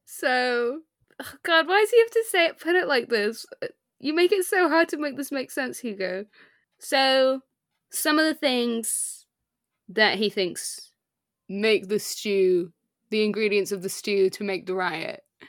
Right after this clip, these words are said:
<laughs> Convictions goaded, enthusiasms thwarted,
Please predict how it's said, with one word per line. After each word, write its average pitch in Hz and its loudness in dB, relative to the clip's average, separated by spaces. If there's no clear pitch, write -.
<laughs> - -18
Convictions 226 -2
goaded, 254 4
enthusiasms 202 -2
thwarted, 185 -4